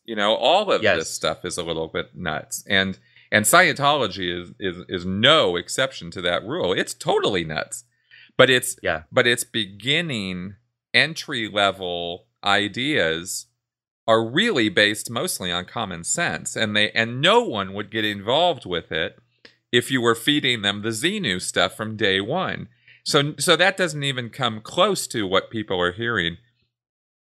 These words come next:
Speaker 1: when they first walk into a Scientology organization and start looking at, "Well, what is this and what can it do for me?"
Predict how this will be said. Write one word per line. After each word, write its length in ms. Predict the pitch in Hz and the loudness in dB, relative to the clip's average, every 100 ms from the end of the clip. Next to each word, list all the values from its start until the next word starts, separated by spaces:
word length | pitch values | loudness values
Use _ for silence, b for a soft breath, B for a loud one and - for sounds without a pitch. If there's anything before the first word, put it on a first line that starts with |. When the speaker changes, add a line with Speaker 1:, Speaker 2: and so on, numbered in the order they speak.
| _ - | _ 0
Speaker 1:
when 180 | 123 | 2
they 120 | 104 101 | 4 2
first 480 | - 113 113 - | 4 4 4 -2
walk 400 | 95 95 98 - | -2 4 4 2
into 480 | 117 123 104 - 90 | -4 -4 -6 -4 -2
a 40 | 90 | 0
Scientology 720 | 104 95 87 92 90 90 92 | 0 -2 0 -2 -2 -2 -2
organization 920 | 87 85 85 85 107 123 - - - _ _ _ _ | -2 -2 -6 -2 0 0 -4 -8 -12 _ _ _ _
and 300 | 95 90 90 | 2 2 2
start 400 | - 104 90 90 - | 0 4 4 4 0
looking 480 | 95 101 110 104 87 | -2 -2 -2 -4 -4
at, 320 | 82 82 90 | -2 0 0
"Well, 180 | 101 92 | 2 0
what 180 | 87 92 | 4 4
is 300 | 113 123 95 | 4 4 0
this 340 | 87 85 - | 2 2 2
and 140 | 95 90 | -4 -2
what 200 | 95 - | -2 -2
can 120 | 92 | -8
it 160 | 87 98 | -6 -2
do 240 | 135 165 | 0 0
for 200 | - 90 | -2 -6
me?" 420 | 82 78 76 85 | -4 -6 -8 -12